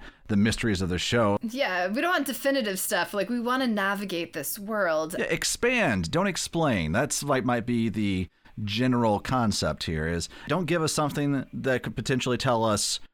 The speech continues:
Speaker 1: "Yeah, you're wrong about this." That's another element of Death of the Author, is that it is saying that there is no definitive interpretation of a body of art. It is wholly on the observer to interpret things for themselves. And again, that interpretation can be different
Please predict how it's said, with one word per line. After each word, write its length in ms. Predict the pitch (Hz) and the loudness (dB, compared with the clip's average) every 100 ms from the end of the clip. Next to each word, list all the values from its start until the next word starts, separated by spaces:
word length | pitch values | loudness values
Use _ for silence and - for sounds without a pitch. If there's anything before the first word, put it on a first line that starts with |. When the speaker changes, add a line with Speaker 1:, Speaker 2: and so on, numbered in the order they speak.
| - - | -20 -8
Speaker 1:
"Yeah, 160 | 127 123 | 0 2
you're 240 | 107 117 | 4 4
wrong 340 | 95 123 135 127 | 4 4 4 2
about 380 | 87 82 80 | 0 0 -2
this." 360 | - 71 - - | -6 -4 -4 -4
That's 180 | - 143 | -2 0
another 240 | 139 139 127 | 2 2 4
element 320 | 123 117 110 | 4 4 4
of 140 | 107 | 2
Death 180 | 101 104 | 2 0
of 60 | 95 | 0
the 100 | 95 | 2
Author, 380 | 131 127 101 | 2 2 0
is 160 | 101 101 | 0 0
that 240 | 107 101 95 | 0 0 0
it 80 | |
is 160 | 131 127 | 0 2
saying 240 | 156 147 127 | 2 2 2
that 100 | 117 | 2
there 180 | 127 | 2
is 180 | 135 117 | 2 2
no 240 | 120 123 113 | 2 2 2
definitive 800 | 101 - - 123 139 113 98 | 0 -4 -2 0 2 2 2
interpretation 760 | 95 92 104 - - 123 117 101 | 0 -2 -2 -4 -2 -2 0 0
of 140 | 90 | -2
a 40 | 82 | -2
body 280 | 98 92 85 | 0 0 0
of 140 | 82 - | -4 -2
art. 400 | 165 110 - - | 0 0 -2 -6
It 160 | 101 | -2
is 280 | 101 95 90 - | -2 -2 -4 -4
wholly 480 | 143 175 139 110 98 | 0 0 2 0 0
on 340 | 113 110 107 95 | 0 2 2 2
the 160 | 95 | 0
observer 680 | 90 85 104 151 107 78 78 - | 0 -2 0 0 0 -2 -4 -6
to 280 | - 104 95 | -2 0 2
interpret 460 | 92 - 95 - | 0 -2 -2 -4
things 360 | - 92 87 85 | -2 -2 0 -2
for 200 | - 107 | -2 -2
themselves. 760 | 85 82 175 131 90 82 - - - _ 107 | -2 0 2 2 2 0 -4 -6 -14 _ -2
And 140 | 107 | 0
again, 280 | 101 131 110 | 0 2 2
that 120 | 98 | 2
interpretation 560 | 95 110 98 98 101 104 | 2 -2 -2 -2 -2 -2
can 200 | 110 98 | -2 -2
be 140 | 98 | -2
different 380 | 87 98 98 | -2 -4 -4